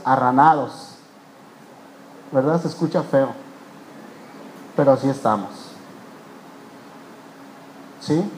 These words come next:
Y es lo que el Señor nos está diciendo, es su palabra. Si quieren decirle algo a alguien, a mí no me lo digan, díganselo a él. "Señor, ¿por qué me dijiste arranado?".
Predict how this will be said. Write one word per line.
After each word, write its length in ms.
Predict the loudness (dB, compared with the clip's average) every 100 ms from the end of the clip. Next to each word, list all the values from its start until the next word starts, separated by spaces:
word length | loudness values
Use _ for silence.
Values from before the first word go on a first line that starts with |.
| -16 -20 -20 -20 -2
Y 60 | 2
es 60 |
lo 140 | 4 4
que 60 |
el 60 | 4
Señor 240 | 4 4 4
nos 140 | 4
está 220 | 4 4
diciendo, 420 | 2 2 2 4
es 60 | 0
su 180 | 0 2
palabra. 520 | 4 8 6 6 0 -10 -18 -20 -20 -20 -20 -18 -12
Si 80 | 0
quieren 260 | 4 4
decirle 300 | 4 2 4
algo 240 | 4 4 2
a 60 |
alguien, 220 | 4 2
a 60 | 2
mí 120 | 4
no 120 | 4
me 100 | 4
lo 140 | 4 4
digan, 240 | 2 0 0
díganselo 460 | 0 2 2 2
a 80 | 2
él. 60 | 2 -4 -18 -20 -20 -20 -20 -20 -12 -2
"Señor, 320 | 2 4 4
¿por 120 | 0
qué 120 | 0
me 120 | 0
dijiste 320 | 0 -4 -4 -2
arranado?". 460 | 0 2 2 0